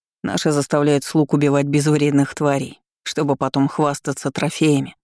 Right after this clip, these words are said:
и раздуваться от гордости". Ох, сколько в его словах презрения к высокородным. Асгрим промолчал.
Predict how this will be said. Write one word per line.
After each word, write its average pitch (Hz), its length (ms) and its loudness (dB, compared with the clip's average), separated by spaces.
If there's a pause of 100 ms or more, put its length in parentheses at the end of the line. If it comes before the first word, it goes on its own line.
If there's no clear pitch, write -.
(200)
и 175 100 4
раздуваться 143 680 0
от 139 80 0
гордости". 139 640 -2 (1000)
Ох, 165 440 -2
сколько - 400 -6
в 175 40 -2
его 170 240 -2
словах 165 400 -4
презрения 143 600 0
к - 80 -10
высокородным. 135 840 -2 (580)
Асгрим 147 420 2
промолчал. 139 680 -2